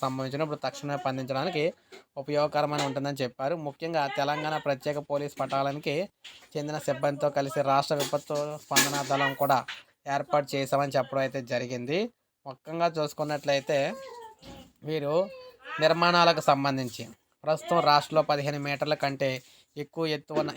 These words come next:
ఏడు వేల నిర్మాణాలకు తాము నిరభ్యంతర పత్రాలు జారీ చేయగా, వాటిలో మూడు వేల ఐదు వందల భవనాలు ఇప్పటికే వాడుకలోకి అయితే వచ్చాయన్నారు. జనావాసాల మధ్య ఉన్న గోదాములు తొలగించేందుకు జీహెచ్ఎంసీ చొరవ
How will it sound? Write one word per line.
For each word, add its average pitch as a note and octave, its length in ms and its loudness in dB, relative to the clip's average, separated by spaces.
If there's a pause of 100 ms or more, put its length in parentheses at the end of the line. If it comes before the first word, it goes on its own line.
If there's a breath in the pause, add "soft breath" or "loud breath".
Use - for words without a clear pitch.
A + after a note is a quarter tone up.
ఏడు D3 160 0
వేల D3+ 220 4
నిర్మాణాలకు C#3+ 560 -2 (120)
తాము C#3+ 220 -2 (100)
నిరభ్యంతర D3 480 -2 (100)
పత్రాలు C#3 380 2 (400 soft breath)
జారీ C#3 220 2 (100)
చేయగా, D3 260 2 (140)
వాటిలో C#3+ 260 4 (100)
మూడు C#3+ 200 -2
వేల C#3+ 120 2
ఐదు C#3 80 2
వందల C#3+ 240 0
భవనాలు C#3+ 300 4
ఇప్పటికే C#3 300 0 (100)
వాడుకలోకి C#3 440 2
అయితే C#3 180 -2
వచ్చాయన్నారు. B2+ 540 -4 (480)
జనావాసాల D#3 580 2 (100)
మధ్య C#3+ 260 -4
ఉన్న D3+ 120 0 (100)
గోదాములు C#3+ 480 4
తొలగించేందుకు C#3+ 640 0
జీహెచ్ఎంసీ D3 520 0 (100)
చొరవ D3 220 4